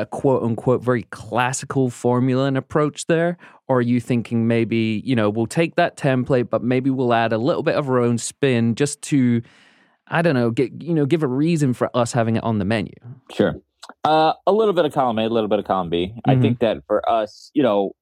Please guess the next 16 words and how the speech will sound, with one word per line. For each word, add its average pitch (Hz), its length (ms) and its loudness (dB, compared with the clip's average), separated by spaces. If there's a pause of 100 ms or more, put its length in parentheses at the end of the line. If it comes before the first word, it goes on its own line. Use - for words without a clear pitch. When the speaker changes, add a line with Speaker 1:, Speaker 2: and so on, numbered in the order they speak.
(200)
Speaker 2:
a 117 60 2
lot 113 300 2
of 135 80 0
what 104 180 2
we 95 140 -2
do 98 340 0
is 95 160 -2
sort 107 160 2
of 90 80 0
adapting 95 800 -2
these 90 400 2
dusty, 95 840 0 (280)
uh, 85 220 2
tropical 92 360 -2
cocktail 90 380 0
recipes, 82 840 -2